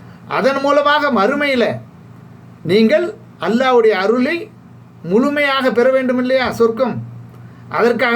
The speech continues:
தான் இது சொல்லப்படுது என்று அஞ்சாவது அத்தியாயம் ஆறாவது வசனத்துல இந்த செய்திகள் சொல்லப்பட்டிருக்கு. அப்ப இந்த வசனத்தில் பெண்களை தீண்டி தண்ணீர் கிடைக்காவிட்டால்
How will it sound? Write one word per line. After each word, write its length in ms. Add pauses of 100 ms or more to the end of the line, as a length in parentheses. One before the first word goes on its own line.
தான் 160
இது 160
சொல்லப்படுது 480
என்று 160 (220)
அஞ்சாவது 400
அத்தியாயம் 360
ஆறாவது 320
வசனத்துல 400 (760)
இந்த 180 (680)
செய்திகள் 400
சொல்லப்பட்டிருக்கு. 500 (1040)
அப்ப 220 (960)
இந்த 180 (160)
வசனத்தில் 580 (540)
பெண்களை 580 (380)
தீண்டி 420 (2000)
தண்ணீர் 520
கிடைக்காவிட்டால் 840